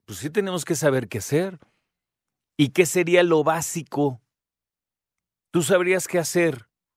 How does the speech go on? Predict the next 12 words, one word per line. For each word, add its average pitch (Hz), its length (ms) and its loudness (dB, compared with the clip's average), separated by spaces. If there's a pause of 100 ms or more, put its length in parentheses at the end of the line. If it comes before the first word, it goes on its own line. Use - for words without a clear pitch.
(880)
Como 117 220 0
yo 131 100 -2
el 160 80 0
otro 170 240 -2
día, 143 380 0 (480)
que 117 100 0
mi 117 80 2
esposa 147 380 -4
se 139 140 -4
abrió 120 260 -2
la 160 120 2
rodilla. 131 600 -6